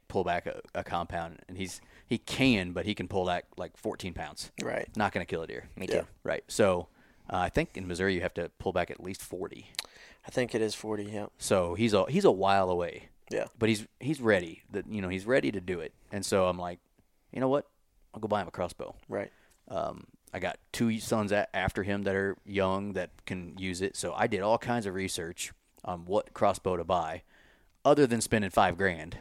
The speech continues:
Speaker 2: Yeah.
Speaker 1: Which I'm not gonna do. Um, and so I, I bought one, and, uh, I'll show it to you after we record. But, um, so when you s-, when you were saying what it was, I was like, "Oh, I bet I know," and
Speaker 2: Yeah.
Speaker 1: I still didn't.
Speaker 2: Yeah.
Speaker 1: <laughs>
Speaker 2: That,
Speaker 1: Yeah,
Speaker 2: it,
Speaker 1: they,
Speaker 2: it
Speaker 1: it's their own, uh, Killer Instinct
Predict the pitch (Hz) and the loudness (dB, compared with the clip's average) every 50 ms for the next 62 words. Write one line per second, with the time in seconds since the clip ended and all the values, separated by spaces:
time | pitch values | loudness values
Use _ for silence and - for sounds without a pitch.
0 | - - - - - 92 - - - - - _ _ - - - 104 - 98 90 | -14 -12 -8 -6 -6 -6 -6 -10 -18 -20 -20 _ _ -20 -14 -10 -4 -2 -2 0
1 | 90 87 85 - 87 82 80 85 87 82 82 80 - _ _ _ _ _ _ _ | 0 -2 -4 -4 -6 -6 -4 -4 -4 -4 -6 -10 -12 _ _ _ _ _ _ _
2 | _ - - 95 87 85 80 80 - - _ _ - 110 107 - 131 127 123 - | _ -6 -4 -2 -2 -2 -4 -8 -18 -20 _ _ -10 -4 4 8 8 8 8 8
3 | - 110 101 104 95 87 82 87 87 85 87 85 85 85 _ _ _ - - - | 4 2 2 2 2 2 -2 -4 -8 -8 -10 -12 -16 -18 _ _ _ -12 -10 -8
4 | - - - - - 101 101 - 110 92 - - 87 82 82 92 - 92 95 90 | -8 -8 -8 -6 -6 -4 0 2 0 0 0 -2 -4 -4 -4 -6 -6 -6 -8 -8
5 | - - - - 87 80 - - - 90 - - - _ _ _ _ _ _ _ | -8 -10 -8 -8 -8 -8 -8 -6 -6 -6 -6 -6 -10 _ _ _ _ _ _ _
6 | _ - 95 95 85 - - - - - _ _ _ _ _ _ _ _ - - | _ -6 -2 -2 -2 -2 -6 -12 -20 -20 _ _ _ _ _ _ _ _ -2 4
7 | - 117 107 104 107 104 98 92 - - - - - 113 101 101 95 90 - 123 | 6 6 6 6 2 0 -2 -2 -4 -6 -8 -8 -6 -4 -4 -2 -2 -2 0 2
8 | 123 110 98 95 98 95 92 92 95 98 95 90 87 87 - - - - - 92 | 2 2 2 0 -2 -2 -2 -2 0 0 0 0 -2 -6 -8 -10 -12 -14 -12 -12
9 | 92 90 87 90 - 107 107 104 95 120 113 107 107 110 123 123 107 - - - | -12 -10 -12 -12 -10 -10 -8 -4 -4 -4 -4 -2 -4 -4 -4 -6 -8 -10 -12 -6
10 | - 135 135 120 117 - - 110 92 85 87 82 65 - - - - - - - | 0 2 4 4 2 2 -2 -4 -4 -4 -6 -12 -12 -16 -16 -18 -20 -20 -18 -10
11 | - - - - - 127 117 113 - - - 127 127 139 - 123 - - 110 123 | -6 -6 -6 -4 -2 -2 0 0 -2 -2 -2 0 0 4 8 10 10 10 10 10
12 | 143 151 - - 131 - - - - - 113 117 127 135 139 143 143 127 82 95 | 8 8 8 4 2 4 4 4 6 6 6 6 6 4 4 0 -2 -6 -8 -8
13 | - - - - - - - - - - - - 110 107 113 113 117 120 - - | -10 -10 -16 -20 -20 -16 -14 -14 -14 -10 -4 0 2 2 4 2 0 -2 -6 -10
14 | - - 123 123 120 | -6 -4 -4 -4 -4